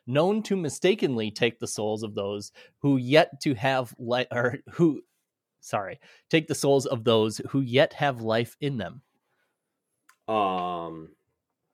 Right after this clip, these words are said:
Speaker 2: not, not good. <laughs> Definitely
Speaker 1: Uh, it
Speaker 2: not
Speaker 1: says,
Speaker 2: good.
Speaker 1: says, "With the mouth on its belly, Dusknoir swallows its target whole. The soul is the only thing eaten. Dusk, Dusknoir disgorges the body before departing."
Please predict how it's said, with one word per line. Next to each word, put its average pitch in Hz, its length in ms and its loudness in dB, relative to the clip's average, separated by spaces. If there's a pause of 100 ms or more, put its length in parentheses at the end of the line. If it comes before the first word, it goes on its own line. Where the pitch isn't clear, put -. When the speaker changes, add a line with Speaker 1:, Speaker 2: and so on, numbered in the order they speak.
(800)
Speaker 2:
not, 101 300 -6
not 107 300 -2
good. 98 300 -2 (420)
<laughs> - 480 -14
Definitely 127 380 -2
Speaker 1:
Uh, 110 60 0
it - 40 0
Speaker 2:
not - 80 -2
Speaker 1:
says, 127 220 4
Speaker 2:
good. - 120 -2 (440)
Speaker 1:
says, 147 280 4
"With 151 140 0
the 143 60 4
mouth 127 360 2
on 131 120 2
its 127 140 -6
belly, 127 400 0
Dusknoir 131 720 -2
swallows 120 640 -2
its 113 180 -10
target 113 360 0
whole. 135 440 0 (360)
The 123 100 -2
soul 180 500 2
is 117 180 -2
the 120 140 4
only 120 260 0
thing 120 340 -2
eaten. 107 360 -10 (380)
Dusk, 135 320 0
Dusknoir 131 960 -2 (260)
disgorges 135 760 0
the 113 120 -2
body 107 420 -2
before 107 380 -6
departing." 98 540 -8